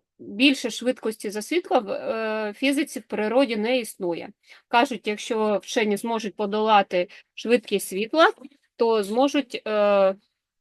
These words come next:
транспортуватись, подорожувати у час часу. Тобто, ну, цим займаються. Я, е, це під грифом секретно, це, ці розробки, але вони є. Ми з вами, е, спостерігали такі цікаві явища, як сонячний зайчик.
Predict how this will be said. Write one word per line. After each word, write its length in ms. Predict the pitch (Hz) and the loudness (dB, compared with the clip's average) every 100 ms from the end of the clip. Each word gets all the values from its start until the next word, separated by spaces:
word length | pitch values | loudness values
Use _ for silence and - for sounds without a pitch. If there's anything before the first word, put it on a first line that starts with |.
| _ _ - | _ _ 0
транспортуватись, 1120 | 233 277 - 262 - 247 208 170 - - - - - | 2 2 2 -2 -2 0 2 2 -2 -18 -20 -20 -12
подорожувати 800 | 214 202 214 208 226 233 285 247 | -6 -4 -4 -4 0 2 2 0
у 100 | 220 | -4
час 360 | - 202 - - | -4 -8 -8 -14
часу. 420 | - 151 - - _ _ _ | -12 -12 -14 -20 _ _ _
Тобто, 320 | 202 - 196 - | -12 -6 -6 -6
ну, 320 | 202 269 302 _ _ | 0 2 2 _ _
цим 240 | - 349 | 6 8
займаються. 720 | 269 240 233 185 175 175 - - _ _ _ _ - | 10 6 4 2 0 -4 -12 -20 _ _ _ _ -8
Я, 340 | 208 220 202 214 | 2 4 4 4
е, 240 | 208 190 | 2 2
це 240 | - 233 214 - | 0 0 0 -2
під 160 | 226 214 | -4 0
грифом 380 | 262 262 208 208 | 4 4 2 -4
секретно, 600 | 208 - 262 403 392 277 _ | -4 2 2 4 2 2 _
це, 440 | - 277 254 226 | 0 4 4 0
ці 360 | 220 - 254 233 | -8 -2 2 2
розробки, 840 | - 240 240 220 240 233 - 220 - - - | 2 0 0 0 0 -2 -4 -6 -6 -20 -2
але 260 | 214 233 240 | 4 4 4
вони 300 | 233 254 262 | 4 4 2
є. 240 | 175 - _ _ _ _ _ _ _ - | 0 -12 _ _ _ _ _ _ _ 2
Ми 140 | 466 | 4
з 80 | 381 | 6
вами, 400 | 359 330 247 196 | 4 6 4 0
е, 80 | 214 | -8
спостерігали 760 | - 247 - 254 269 302 403 277 | -2 -2 2 4 4 4 4 2
такі 560 | 247 - 254 233 214 - | -2 -6 -8 -8 -10 -12
цікаві 460 | 240 254 233 226 | -8 -4 -4 -2
явища, 420 | 247 381 349 - | 2 2 0 -2
як 200 | 214 240 | -4 -4
сонячний 520 | - 247 233 220 226 202 | -2 -2 0 -6 -4 -2
зайчик. 440 | 180 120 - | 0 -2 -8